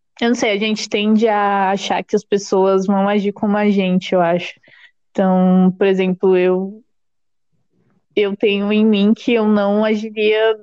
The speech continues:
dessa forma, sabe? Então, eu projeto isso no outro. E quando não acontece isso que a gente espera, é,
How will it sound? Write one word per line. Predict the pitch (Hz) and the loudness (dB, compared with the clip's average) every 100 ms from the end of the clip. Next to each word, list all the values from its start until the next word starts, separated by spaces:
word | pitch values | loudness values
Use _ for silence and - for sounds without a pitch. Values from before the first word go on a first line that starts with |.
| 208 | -4
dessa | 208 - 240 | -4 -2 -8
forma, | - 262 233 208 185 170 | -4 0 0 0 0 -2
sabe? | - 190 185 190 | -2 -2 -2 -2
Então, | 185 - 180 180 185 175 - 214 - | -2 0 -2 0 -2 -2 -4 -12 -8
eu | 196 | -6
projeto | - 196 196 185 - | -2 -2 -2 -4 -4
isso | 220 | 0
no | 208 226 | 2 2
outro. | 208 190 - - _ _ _ _ _ _ _ _ _ _ _ _ _ _ _ | 2 -2 -8 -20 _ _ _ _ _ _ _ _ _ _ _ _ _ _ _
E | 214 | -6
quando | 196 220 220 | -2 0 0
não | 233 226 | 0 -2
acontece | 220 - 202 202 214 220 294 - - 190 - | -4 -2 0 0 -2 -2 -4 -4 -2 0 0
isso | 202 196 - | -2 -2 -2
que | |
a | 202 | -2
gente | 190 190 | -2 -4
espera, | - - 190 220 254 208 196 _ _ _ _ _ _ _ _ _ _ _ _ _ _ _ _ _ _ _ - | -8 -8 -4 -2 0 -2 -4 _ _ _ _ _ _ _ _ _ _ _ _ _ _ _ _ _ _ _ -2
é, | 196 190 185 185 185 180 - | 2 2 2 2 2 0 -2